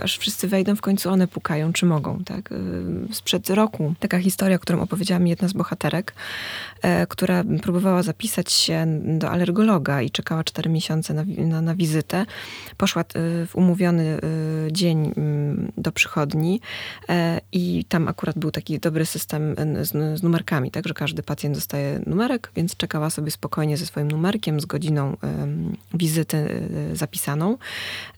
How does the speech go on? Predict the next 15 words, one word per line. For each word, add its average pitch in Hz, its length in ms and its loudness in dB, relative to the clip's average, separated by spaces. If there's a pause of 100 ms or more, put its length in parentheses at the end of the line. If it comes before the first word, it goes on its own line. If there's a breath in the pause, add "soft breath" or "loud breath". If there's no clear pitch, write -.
Em, 175 300 4
no 180 100 4
ale 220 160 4
nagle 214 220 4
zobaczyła, 208 400 0
że, 196 160 2
y, 180 420 0
osoby, 185 300 -2
które - 180 -2
mają 175 200 4
dalsze 185 300 2
numerki, 175 420 2
wchodzą 196 280 2
przed 196 260 2
nią, 135 300 0